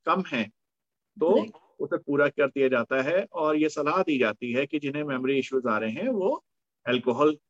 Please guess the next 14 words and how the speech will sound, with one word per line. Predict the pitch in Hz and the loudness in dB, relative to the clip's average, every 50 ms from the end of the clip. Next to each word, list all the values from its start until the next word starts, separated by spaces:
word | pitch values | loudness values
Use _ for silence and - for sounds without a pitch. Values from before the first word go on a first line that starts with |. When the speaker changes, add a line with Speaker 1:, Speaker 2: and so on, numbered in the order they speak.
| _ - | _ -6
Speaker 1:
ना | 127 117 113 107 | -2 0 0 0
लें। | 85 73 64 - _ _ _ _ _ _ _ _ _ _ _ _ _ - | 0 -4 -8 -14 _ _ _ _ _ _ _ _ _ _ _ _ _ -10
Speaker 2:
जी। | 214 214 202 - - - _ _ _ _ _ _ _ _ - - - - - - - - | -8 -8 -8 -8 -12 -20 _ _ _ _ _ _ _ _ -20 -20 -18 -18 -18 -18 -12 -8
तो | 269 | -4
चलो, | 285 311 330 466 466 - | -2 0 0 0 0 2
मैं | 330 311 | 2 2
आपसे | 294 285 269 240 | 2 2 0 0
जानना | 254 240 226 233 254 | 0 0 2 0 0
चाहूंगी | 254 269 269 262 262 277 277 - 320 | 0 2 0 0 0 -2 -2 -2 -2
कि | 311 - _ - | -4 -2 _ 2
किस | 285 311 311 - - - _ - | 4 4 4 2 -4 -6 _ 2
एज | 214 208 208 208 - - | 2 2 2 2 0 2
ग्रुप | 277 277 277 269 - | 2 2 2 0 -2
में | 208 196 180 190 170 | -2 -2 0 -2 -4